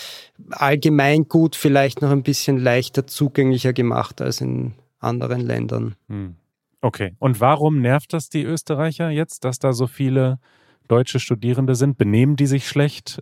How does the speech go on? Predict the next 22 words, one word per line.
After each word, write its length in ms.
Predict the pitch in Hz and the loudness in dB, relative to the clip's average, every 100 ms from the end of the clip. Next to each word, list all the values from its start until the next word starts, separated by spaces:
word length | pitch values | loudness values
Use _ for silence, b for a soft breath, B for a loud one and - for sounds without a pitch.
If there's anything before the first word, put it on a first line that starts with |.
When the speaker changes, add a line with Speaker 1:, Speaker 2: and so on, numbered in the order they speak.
| _ - | _ -2
Speaker 1:
Nein, 300 | 131 120 139 | 2 4 2
ich 120 | - | 2
denke, 220 | 131 135 | 0 2
das 160 | 131 - | 0 2
sind 200 | 143 147 | 2 4
niedere 340 | 151 147 143 | 4 4 4
Instinkte. 580 | 135 - - 139 - 143 | 2 -2 0 0 2 0
Da 120 | 139 | 0
kommt 420 | - 131 135 - | 0 -2 -2 -4
jemand, 560 | 143 139 143 143 147 - B B B - | 0 2 2 2 -2 -6 B B B -4
ähm, 380 | 143 135 135 _ - | 0 0 -2 _ -6
äh, 300 | 160 - - | -6 -6 -2
also, 260 | 180 165 - | -2 0 -2
äh, 140 | 165 - - - 143 | -4 -6 -20 -18 -4
ein 120 | - 143 | -2 0
kleiner 300 | 131 143 117 | 2 2 2
Einschub. 640 | 131 151 - 156 127 - | 2 2 2 2 0 -4
Ich 180 | 135 - | -10 -2
bin 200 | 143 139 _ | -2 -2 _
absolut 680 | - - - 156 131 - - | -6 -6 -4 0 0 -2 -4
kein 260 | 135 139 | 0 2
Patriot, 760 | - 139 - 135 139 185 - | 0 -2 0 2 4 2 -2